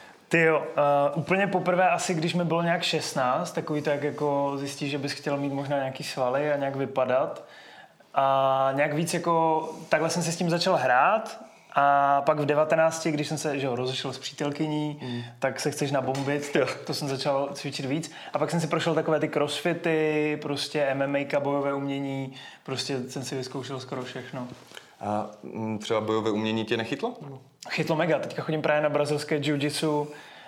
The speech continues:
Speaker 1: eh, vlastně v Praze do Choctopus Gymu. To je takový jako gym, co mi přijde, že má super jako morálku, že se tam nikdo na nic nehraje,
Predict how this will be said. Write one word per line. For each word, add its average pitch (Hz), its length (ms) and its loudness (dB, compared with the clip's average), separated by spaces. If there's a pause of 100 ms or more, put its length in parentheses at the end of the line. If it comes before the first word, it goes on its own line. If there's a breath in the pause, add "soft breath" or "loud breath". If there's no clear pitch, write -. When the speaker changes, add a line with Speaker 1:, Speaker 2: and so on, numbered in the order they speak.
(140 loud breath)
Speaker 1:
eh, 139 220 0
vlastně 139 260 0
v 143 60 -4
Praze 143 380 2
do 139 340 2
Choctopus 143 440 -2
Gymu. 127 480 0
To 170 60 -2
je 135 40 -2
takový 139 280 -2
jako 131 420 0 (300 loud breath)
gym, 135 240 0
co 139 120 -4
mi 135 80 0
přijde, 135 240 -2
že 135 80 -2
má 131 140 0
super 139 340 -2
jako 131 380 2
morálku, 139 560 2
že 135 120 -2
se 123 120 -8
tam 135 140 -4
nikdo 131 180 -4
na 131 80 0
nic 127 160 -4
nehraje, 139 640 2